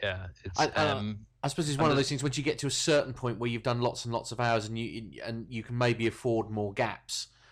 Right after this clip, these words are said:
Speaker 2: Perhaps when it becomes more second nature, I suppose, in the same way. I mean, like, I mean, if you've been driving cars for years, or, or in my case, coaches, I could have a, a couple of month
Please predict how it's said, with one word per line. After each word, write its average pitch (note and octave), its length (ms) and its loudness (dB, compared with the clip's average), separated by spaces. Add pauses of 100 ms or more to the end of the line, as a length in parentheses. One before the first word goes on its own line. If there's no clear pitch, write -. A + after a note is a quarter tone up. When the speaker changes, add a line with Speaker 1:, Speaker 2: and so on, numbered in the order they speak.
(140)
Speaker 2:
Perhaps A2+ 300 -4
when A2+ 100 0
it - 60 -6
becomes A#2+ 360 -4
more G#2+ 220 0
second - 340 -8
nature, A#2+ 460 -4
I - 40 -12
suppose, F2+ 360 -10
in G2 100 -6
the G2 80 -6
same G2+ 280 -6
way. F#2+ 180 -4 (420)
I - 60 -6
mean, G2 260 -6
like, F2 220 -4
I - 20 -8
mean, F#2 160 -8
if - 120 -14
you've G2+ 80 -10
been G2+ 100 -12
driving F#2+ 340 0
cars G2+ 380 0
for - 120 -12
years, F#2 420 -4
or, F2 120 -4
or F#2 280 -4
in F#2+ 40 -6
my F#2+ 160 -4
case, F#2 240 -6
coaches, - 600 -4 (300)
I A2 80 4
could A#2 160 0
have A2 180 4
a, G#2 80 4 (100)
a G2 60 -2
couple A2+ 320 -4
of F#2+ 60 0
month G2 340 -4